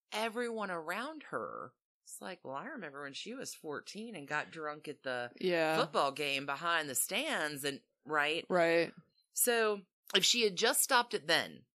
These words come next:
Speaker 1: if she had not carried on bringing those same guys to court, she cheats.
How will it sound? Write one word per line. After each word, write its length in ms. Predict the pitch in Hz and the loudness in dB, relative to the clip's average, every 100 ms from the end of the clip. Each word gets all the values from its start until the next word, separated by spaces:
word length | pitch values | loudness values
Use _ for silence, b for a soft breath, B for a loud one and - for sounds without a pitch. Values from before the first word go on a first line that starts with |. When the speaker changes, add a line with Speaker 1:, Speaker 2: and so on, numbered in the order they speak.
| _ _ | _ _
Speaker 1:
if 120 | 170 | 0
she 200 | 165 190 | 2 2
had 120 | 190 165 | 0 2
not 380 | 180 214 214 | 4 4 2
carried 460 | - 202 190 190 170 | -4 -4 -2 -2 -2
on 320 | 151 147 147 - | -2 -2 -6 -10
bringing 680 | 151 165 180 226 254 254 247 | -14 4 6 6 6 2 4
those 260 | 214 165 156 | 8 10 10
same 460 | - 208 208 208 208 | 8 10 10 8 6
guys 500 | 190 185 190 180 - | 10 12 12 8 4
to 320 | - 202 180 | 4 4 0
court, 840 | - 240 247 175 180 - - - - _ _ _ _ _ _ | 0 4 8 10 8 4 0 0 -4 _ _ _ _ _ _
she 240 | - 208 | -6 -4
cheats. 540 | 208 165 147 - - | -4 -6 -8 -10 -14